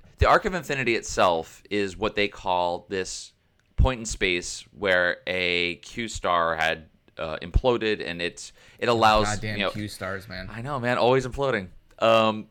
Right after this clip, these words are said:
Speaker 1: so it is, you know, it creates a gateway to other dimensions, and it also is a, it, the magnetism that it creates, a special type of magnetism, will allow the antimatter to exist,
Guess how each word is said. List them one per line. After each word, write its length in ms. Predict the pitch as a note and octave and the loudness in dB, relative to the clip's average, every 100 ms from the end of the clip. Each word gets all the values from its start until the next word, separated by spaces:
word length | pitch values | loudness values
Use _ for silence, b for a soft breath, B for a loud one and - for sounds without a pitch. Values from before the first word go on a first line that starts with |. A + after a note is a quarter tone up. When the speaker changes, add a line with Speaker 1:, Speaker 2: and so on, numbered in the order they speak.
| _ | _
Speaker 1:
so 240 | - B2+ A2 | -4 0 0
it 160 | G#2+ | 2
is, 360 | A2 G#2+ G2+ - | 2 0 -2 -8
you 80 | F#2 | -10
know, 160 | E2 D#2+ - | -10 -8 -12
it 100 | - | -12
creates 380 | - G2+ F#2 | -6 -4 -4
a 60 | F2+ | -6
gateway 300 | F#2+ F#2 F2 | -6 -6 -6
to 120 | F2 | -6
other 120 | D#2 D#2+ | -8 -6
dimensions, 480 | G#2+ A2+ A2+ F#2+ E2+ | -6 -6 -6 -10 -10
and 80 | |
it 80 | E2+ | -6
also 360 | C2 E2 - E2 | -4 -6 -6 -10
is 120 | D2+ | -8
a, 120 | E2 - - | -10 -10 -12
it, 280 | D2+ - C2+ | -12 -12 -6
the 360 | F2+ F2 E2+ | -4 -2 -4
magnetism 640 | D2 F#2+ F#2+ F2 G#2 F2+ E2+ | -4 -4 -4 -6 -8 -8 -6
that 120 | E2+ | -6
it 60 | |
creates, 440 | - F2+ E2+ E2 - | -6 -4 -2 -4 -6
a 40 | F2 | -10
special 280 | - E2+ | -8 -10
type 140 | E2+ D2+ | -10 -12
of 80 | E2 | -12
magnetism, 600 | E2 D2+ D#2+ D#2+ D#2+ C#2+ | -14 -14 -20 -16 -16 -12
will 240 | D#2+ D2+ | -10 -10
allow 340 | D2+ D#2 D#2 | -4 -2 -2
the 160 | D2+ D#2 | -4 -8
antimatter 760 | D#2+ D#2 E2+ - - D#2+ D2+ D2+ | -10 -12 -16 -20 -10 -6 -6 -6
to 100 | - | -6
exist, 580 | D#2 C#2+ E2+ - - - | -8 -8 -10 -10 -14 -18